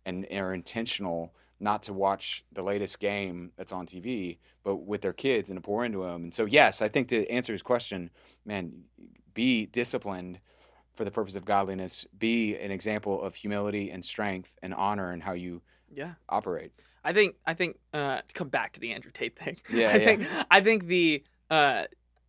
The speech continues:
Speaker 2: like, what I would say is a, an example of masculine too is actually the opposite of, like, sleeping around with a bunch of people.
Speaker 1: Yeah.
Speaker 2: Is, like, having the self-control
Speaker 1: Yes.
Speaker 2: to, to deny that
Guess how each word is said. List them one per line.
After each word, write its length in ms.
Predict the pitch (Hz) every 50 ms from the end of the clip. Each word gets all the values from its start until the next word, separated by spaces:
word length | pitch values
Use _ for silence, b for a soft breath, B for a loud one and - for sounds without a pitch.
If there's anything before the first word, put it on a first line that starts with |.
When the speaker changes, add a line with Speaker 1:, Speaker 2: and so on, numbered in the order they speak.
| _ _ _ _ _ _ _ -
Speaker 2:
like, 260 | 147 156 143 131 - -
what 140 | - 147 156
I 100 | 151 147
would 80 | 151 147
say 160 | - 151 143
is 100 | 139 135
a, 180 | 143 131 127 - _ -
an 160 | 147 147 135 131
example 400 | 135 - - 156 143 135 - 139
of 60 | 135
masculine 480 | 131 135 131 127 - - - 135 127 120
too 180 | - 160 156 120
is 100 | 135 139
actually 340 | 143 151 185 - - 180 147
the 100 | 131 - -
opposite 500 | 120 135 135 - 185 - - - - - _
of, 180 | - 139 131 123
like, 220 | 131 107 107 - _ _ _ _
sleeping 460 | - - - - 151 139 - 139 135
around 240 | 131 131 127 127 127
with 100 | 123 -
a 40 |
bunch 200 | 143 135 123 -
of 100 | - _ -
people. 320 | - - - - 127 - -
Speaker 1:
Yeah. 340 | 95 101 101 101 95 92 92 -
Speaker 2:
Is, 180 | 151 143 135
like, 160 | 160 147 135
having 320 | - - 160 160 156 160 151
the 80 | 147
self-control 840 | 139 - - 147 151 - - - 139 139 - 160 147 143 135 131 131 -
Speaker 1:
Yes. 420 | - 95 101 90 82 - - -
Speaker 2:
to, 180 | - - 165 139
to 180 | - - - 165
deny 460 | 147 156 143 135 127 127 120 135 156
that 280 | 156 - - 67 -